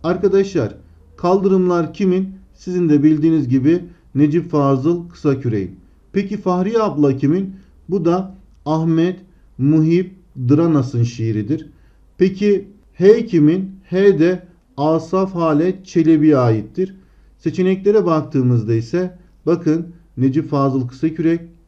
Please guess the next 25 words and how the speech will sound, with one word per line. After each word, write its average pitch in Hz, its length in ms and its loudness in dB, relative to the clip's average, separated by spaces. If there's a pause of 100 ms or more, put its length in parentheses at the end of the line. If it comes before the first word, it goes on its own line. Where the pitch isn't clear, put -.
(120)
Ahmet 147 380 0
Muhip 123 300 -2
Dranas 151 420 0 (180)
ve 147 180 -4
Asaf 135 480 -6
Halet 147 340 -2
Çelebi'yi 127 440 0
görüyoruz. 113 500 -2 (380)
Bundan 139 360 0
dolayı 120 280 0
da 107 160 -4
doğru 127 280 0
cevabımız 110 720 -2 (400)
E 131 220 0
seçeneği 120 440 -4
olacaktır. 101 800 -6 (2250)
On 196 120 2
üçüncü 208 420 -2
soru. 160 340 0 (360)
Bu 180 160 -6
dörtlükle 196 480 4
ilgili 151 240 2
aşağıdakilerden 165 840 -2
hangisi 165 480 -4
yanlıştır? 139 680 0